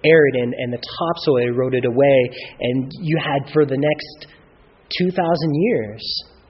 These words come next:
just a desert land that people were like, "Why did anyone live here? This isn't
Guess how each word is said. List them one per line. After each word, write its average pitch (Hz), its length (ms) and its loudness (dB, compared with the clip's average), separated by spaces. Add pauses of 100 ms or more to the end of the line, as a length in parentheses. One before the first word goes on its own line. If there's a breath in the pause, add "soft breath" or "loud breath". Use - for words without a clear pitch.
(380)
just - 400 -4
a 127 40 -6
desert 143 440 -2
land 165 240 0
that 113 160 -6
people 170 280 -2
were 135 120 0
like, 123 160 -2 (400)
"Why 117 240 -2
did 180 160 2
anyone 156 400 0
live 214 140 0
here? 98 140 -10
This 160 160 -6
isn't 196 220 -4